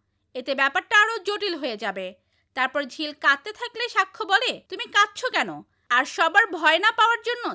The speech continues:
তোমাকে মানায় না, তুমি বাড়ি যাও, আমি যেন বাড়ি গিয়ে দেখি তুমি রেস্ট নিচ্ছ।" পরের দিন ঝিল অপারেশনের জন্য নার্সিং হোমে অ্যাডমিট হলে ছুটি এসে বলে, "কিরে, তোর ভয় লাগছে?" ঝিল বলে,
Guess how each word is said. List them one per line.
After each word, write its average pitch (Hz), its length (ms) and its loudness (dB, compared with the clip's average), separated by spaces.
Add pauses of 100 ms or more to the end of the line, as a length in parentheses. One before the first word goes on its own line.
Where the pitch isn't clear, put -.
তোমাকে 302 320 -6
মানায় 294 400 4
না, 170 140 -8 (300)
তুমি 415 180 -8
বাড়ি 339 300 6
যাও, 180 240 -4 (360)
আমি 359 260 0
যেন 494 220 -4
বাড়ি 311 300 4
গিয়ে 427 220 -2
দেখি 381 500 -6
তুমি 294 200 -6
রেস্ট 349 300 -6
নিচ্ছ।" - 300 -12 (560)
পরের 415 340 2
দিন 508 220 -2
ঝিল 381 280 -4 (120)
অপারেশনের 440 600 -2
জন্য 440 220 -6 (160)
নার্সিং 349 440 2
হোমে 440 420 -4
অ্যাডমিট 302 420 0
হলে 381 460 -4
ছুটি 339 300 -8
এসে 320 240 -6
বলে, 320 320 0 (480)
"কিরে, 453 240 -2 (200)
তোর 359 140 -6
ভয় 311 260 2
লাগছে?" 523 400 -4 (300)
ঝিল 294 260 -10
বলে, 302 420 -4